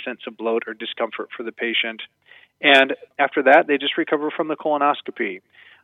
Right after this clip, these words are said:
We do give them some antidiarrheal agents before their colonoscopy so that they hold the stool in a bit longer than a traditional, uh, colonoscopy patient. And I routinely will get phone calls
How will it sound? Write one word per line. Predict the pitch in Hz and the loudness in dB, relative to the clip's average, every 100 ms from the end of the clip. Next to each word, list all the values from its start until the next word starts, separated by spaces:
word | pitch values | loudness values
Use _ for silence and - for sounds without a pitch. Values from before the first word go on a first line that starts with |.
| _ | _
We | 123 120 | -2 0
do | 131 151 | 2 2
give | 147 139 135 | 2 0 2
them | 139 151 - | -2 -2 -8
some | 139 117 | -6 -4
antidiarrheal | 135 - 139 127 120 123 123 120 123 120 | -6 0 0 4 4 4 2 0 -2 -2
agents | 120 120 123 135 - | -4 -4 -4 -8 -10
before | 139 - - 135 127 | -8 -6 0 2 2
their | 123 | 0
colonoscopy | - 123 120 113 110 - - 151 - | -2 -4 -2 -4 -4 -10 -10 -10 -4
so | 139 | -6
that | 127 | -4
they | 135 | -6
hold | - 123 | -4 -4
the | 123 - | -6 -10
stool | - 123 117 | -4 -4 -2
in | 117 | -4
a | |
bit | 107 113 | -4 -4
longer | 110 113 107 110 | -4 -6 -4 -6
than | 107 107 | -6 -6
a | 107 104 - | -4 -6 -6
traditional, | - 117 117 - 117 110 - | -6 -4 -4 -4 -8 -10 -8
uh, | 113 107 104 | -4 -4 -4
colonoscopy | - 117 104 104 - 120 - | -4 -2 -2 -4 -6 -8 -2
patient. | 127 127 202 226 - _ _ _ _ | -2 0 -2 -6 -14 _ _ _ _
And | 151 143 147 - - | 2 2 2 -4 2
I | 139 139 135 _ 127 | 4 4 2 _ -2
routinely | 131 - 175 151 120 123 | -2 0 0 0 -2 -4
will | 120 120 | -4 -4
get | 113 | -4
phone | 139 127 | -4 -4
calls | - 131 | 0 0